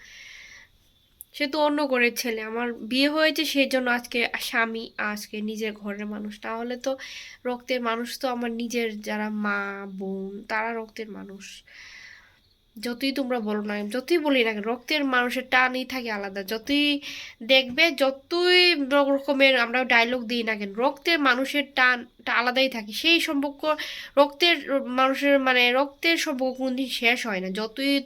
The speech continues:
তুফান আসুক না কেন। আর আলাদা যে সম্পর্কগুলি হয় আমাদের সমাজের মধ্যে,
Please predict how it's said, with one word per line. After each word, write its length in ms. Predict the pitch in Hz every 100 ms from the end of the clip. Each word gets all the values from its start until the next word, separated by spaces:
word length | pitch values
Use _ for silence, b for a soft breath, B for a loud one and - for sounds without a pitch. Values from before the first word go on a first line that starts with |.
| -
তুফান 320 | 262 254 233
আসুক 260 | 226 214 196
না 100 | 180
কেন। 140 | 180
আর 220 | 185 180 185 B B B -
আলাদা 360 | 240 254 294
যে 160 | 294 320
সম্পর্কগুলি 720 | 302 269 247 262 277 285 285
হয় 300 | 208 226 226
আমাদের 420 | 208 202 202 269 - _ _ _ _ _ _ _ _ _ -
সমাজের 500 | 233 220 220 208 208
মধ্যে, 340 | 208 202